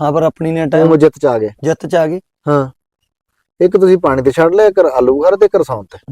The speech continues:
Speaker 1: ਹੂੰ।
Speaker 2: ਹੂੰ। ਰਸੌਂ ਤੇ ਕਿੰਨੀ ਕੁ ਉਹ ਕਰੀ ਫਿਰ?
Speaker 1: ਰਸੌਂ ਤੇ ਮੈਂ ਕਣਕ ਦੇ ਦਾਣੇ ਜਿੰਨੀ ਭਿਉਂਤੀ।
Speaker 2: ਹੂੰ।
Speaker 1: ਉਹਦੇ ਵਿੱਚ ਪਾਣੀ ਹੋਰ ਪਾ ਲਿਆ, ਪਤਲੀ ਕਰਕੇ ਲਾਤੀ।
Speaker 2: ਹੂੰ। ਕਿੰਨੇ ਕੁ
Speaker 1: ਤਿੰਨ,
Speaker 2: ਪਾਣੀ?
Speaker 1: ਉਹਨੂੰ ਤਿੰਨ ਬਦਾਮ ਸੀ, ਜਿਹੜਾ ਆਲੂ ਬੁਖਾਰੇ ਵਾਲਾ ਸੀ,
Speaker 2: ਹੂੰ।
Speaker 1: ਹੈਂ, ਉਹਨੂੰ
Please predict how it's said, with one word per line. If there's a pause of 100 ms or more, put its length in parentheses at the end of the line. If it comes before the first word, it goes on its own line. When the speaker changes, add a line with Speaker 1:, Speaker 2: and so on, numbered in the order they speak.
Speaker 1:
ਹੂੰ। (320)
Speaker 2:
ਹੂੰ। (220)
ਰਸੌਂ
ਤੇ
ਕਿੰਨੀ
ਕੁ
ਉਹ
ਕਰੀ
ਫਿਰ? (540)
Speaker 1:
ਰਸੌਂ
ਤੇ
ਮੈਂ
ਕਣਕ
ਦੇ
ਦਾਣੇ
ਜਿੰਨੀ
ਭਿਉਂਤੀ।
Speaker 2:
ਹੂੰ। (380)
Speaker 1:
ਉਹਦੇ
ਵਿੱਚ
ਪਾਣੀ
ਹੋਰ
ਪਾ
ਲਿਆ,
ਪਤਲੀ
ਕਰਕੇ
ਲਾਤੀ। (160)
Speaker 2:
ਹੂੰ। (380)
ਕਿੰਨੇ
ਕੁ
Speaker 1:
ਤਿੰਨ,
Speaker 2:
ਪਾਣੀ?
Speaker 1:
ਉਹਨੂੰ
ਤਿੰਨ
ਬਦਾਮ
ਸੀ, (340)
ਜਿਹੜਾ
ਆਲੂ
ਬੁਖਾਰੇ
ਵਾਲਾ
ਸੀ, (200)
Speaker 2:
ਹੂੰ। (160)
Speaker 1:
ਹੈਂ,
ਉਹਨੂੰ